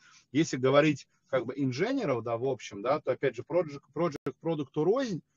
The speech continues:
ну, там, продукт продукту уровня, project проджекту, да, то, соответственно, найти такого же человека на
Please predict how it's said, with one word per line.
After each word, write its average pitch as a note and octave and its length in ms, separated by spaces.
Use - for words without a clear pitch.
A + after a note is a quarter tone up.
ну, D3 160
там, G#2+ 140
продукт C#3 320
продукту B2+ 400
уровня, A2+ 260
project A#2 340
проджекту, A2 480
да, F#3 260
то, D#3 160
соответственно, D3 420
найти D3 220
такого D#3 380
же C3 120
человека D3 480
на C3+ 300